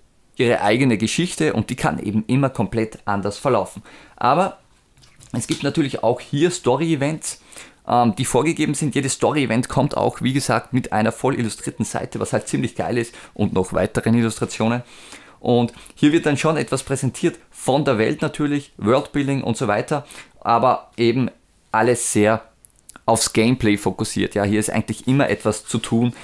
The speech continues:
bei diesem Story-Event. Und ihr seht schon, der Text ist relativ wenig, sehr viel äh, Bildmaterial und Interaktion für die Spieler.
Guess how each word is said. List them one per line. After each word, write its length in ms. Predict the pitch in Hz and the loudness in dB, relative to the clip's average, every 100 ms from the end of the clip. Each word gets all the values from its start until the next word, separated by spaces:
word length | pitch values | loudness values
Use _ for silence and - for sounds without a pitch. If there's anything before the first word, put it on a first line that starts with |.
| - | -8
bei 100 | - | -2
diesem 200 | 104 107 | 0 0
Story-Event. 440 | 101 117 135 123 113 | 0 0 2 0 -2
Und 80 | 123 | -2
ihr 80 | |
seht 180 | 113 123 | 0 -2
schon, 200 | - 131 - - - | 0 -2 -4 -10 -4
der 100 | 117 | 0
Text 300 | 147 147 - | 2 2 0
ist 220 | 120 - | -2 0
relativ 360 | 131 156 131 - | 2 0 -2 -2
wenig, 360 | 123 143 143 - | 0 0 -2 -8
sehr 320 | - - 127 | -6 0 2
viel 380 | 135 - 120 120 - _ - | 2 2 0 0 -6 _ -2
äh, 80 | 101 | -2
Bildmaterial 840 | 98 147 135 113 - 104 95 101 104 - | 2 2 2 0 0 0 2 2 -2 -2
und 340 | 104 107 - - | 0 0 -2 -4
Interaktion 640 | 135 139 127 110 - 113 107 | -2 0 2 0 0 0 0
für 120 | - | -2
die 60 | 95 | -6
Spieler. 440 | - 160 175 170 | -4 -2 0 -2